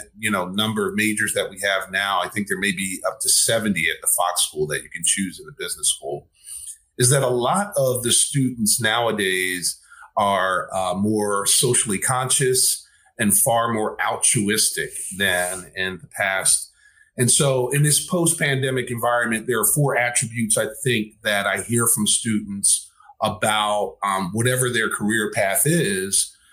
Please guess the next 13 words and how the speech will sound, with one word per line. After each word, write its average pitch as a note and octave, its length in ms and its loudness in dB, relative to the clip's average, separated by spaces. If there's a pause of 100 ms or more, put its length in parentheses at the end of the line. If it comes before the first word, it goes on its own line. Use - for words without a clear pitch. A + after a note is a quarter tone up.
(140)
Um, G#2+ 260 2
one D3+ 160 4
of D3+ 120 2
them C3 240 0
is A2+ 160 0
that G#2+ 400 -2 (180)
they're, G#2+ 580 0
they B2 120 2
need A#2+ 180 0
to A2+ 100 -2
have G2+ 360 -2
purpose-driven G#2 800 -2
work. E2 300 -4